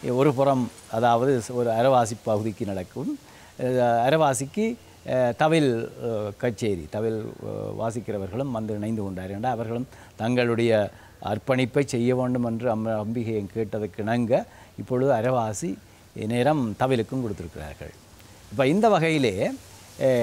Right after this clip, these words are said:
இந்த வழிபாட்டு முறையிலே சின்ன ஒரு மாற்றம் ஏற்பட்டிருக்கிறது இப்பொழுது.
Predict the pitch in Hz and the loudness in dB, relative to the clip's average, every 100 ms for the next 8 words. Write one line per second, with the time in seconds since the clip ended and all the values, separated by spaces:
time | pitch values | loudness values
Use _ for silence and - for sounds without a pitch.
0 | 110 - - 151 156 139 127 160 233 208 | 2 -2 -6 2 4 6 6 4 4 4
1 | 185 160 156 151 160 220 - 196 202 170 | 2 2 2 4 4 4 2 0 2 2
2 | 131 170 185 - 165 123 92 92 76 80 | 4 4 2 2 2 2 0 -6 -10 -14
3 | - 78 - 73 | -14 -14 -16 -16